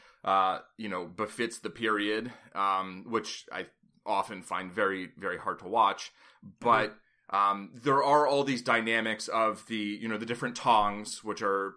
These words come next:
basically, like, mafia groups. Um, and again, historically, you know, that, that was a thing. It was a, you know, the Tong Wars were a thing from around this time period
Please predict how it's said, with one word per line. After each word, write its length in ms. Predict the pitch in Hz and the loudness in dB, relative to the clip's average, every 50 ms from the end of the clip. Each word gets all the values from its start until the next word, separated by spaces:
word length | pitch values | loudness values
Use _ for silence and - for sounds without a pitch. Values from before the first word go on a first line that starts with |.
| _ | _
basically, 420 | - 104 98 - - - 104 101 95 | -6 -6 -6 -6 -10 -10 -8 -6 -2
like, 320 | 95 92 92 92 - - | -2 -2 -2 -2 -6 -12
mafia 480 | - 104 101 98 98 98 - - 98 92 | -10 -6 -4 -2 -2 -2 -4 -6 -10 -10
groups. 500 | 85 - 92 90 90 90 - - - - - - - - _ - | -10 -10 -10 -10 -10 -10 -10 -12 -12 -12 -16 -20 -20 -18 _ -2
Um, 480 | 92 90 90 90 90 87 87 87 85 - | 2 2 4 4 2 0 -4 -8 -8 -6
and 140 | 113 113 110 | -4 -4 -4
again, 300 | 101 110 107 95 95 95 | -2 0 0 0 -2 -4
historically, 1040 | 113 104 - - - 113 98 95 98 - - - 98 95 92 92 92 87 90 87 - _ _ _ _ _ _ _ _ _ _ _ - | -8 -10 -10 -8 -4 -2 0 0 0 -2 -6 -8 -10 -8 -8 -8 -8 -10 -12 -16 -18 _ _ _ _ _ _ _ _ _ _ _ -12
you 120 | 101 92 | -10 -8
know, 120 | 82 85 | -8 -6
that, 260 | 85 107 95 92 - - - - - - 92 | -4 -2 -4 -4 -4 -6 -14 -20 -20 -10 -4
that 200 | 95 92 90 90 | -2 -2 -2 -2
was 140 | 107 101 107 | -2 -6 -6
a 40 | |
thing. 460 | - - 156 160 131 104 98 98 104 101 - | -4 0 2 2 4 2 0 -4 -8 -6 -6
It 60 | 98 | -4
was 180 | 95 95 98 104 | -6 -6 -6 -8
a, 80 | - 139 - - - 65 | -8 -8 -10 -20 -18 -10
you 140 | - 113 101 | -8 -6 -6
know, 100 | 92 95 | -6 -6
the 160 | 90 92 98 | -6 -6 -8
Tong 400 | - - - 117 113 117 107 101 | -6 -4 -2 -2 -2 -2 -2 -4
Wars 320 | 95 92 90 92 92 - | -4 -2 -2 -4 -4 -6
were 160 | 101 101 92 87 | -6 -4 -4 -4
a 60 | - | -4
thing 480 | - - 131 120 101 92 87 87 82 _ _ _ _ | -8 -6 -4 -4 -4 -4 -6 -10 -16 _ _ _ _
from 560 | _ - - 107 95 90 90 90 90 87 90 - | _ -8 -4 -2 -2 -2 -2 -4 -8 -12 -12 -8
around 300 | - 104 104 101 98 98 | -4 0 0 2 2 0
this 160 | 98 98 95 - | -2 -4 -6 -6
time 260 | - 107 101 101 95 | -4 -4 -2 -4 -4
period 540 | - - 101 95 95 95 92 92 87 85 | -8 -8 -6 -6 -4 -4 -4 -6 -8 -10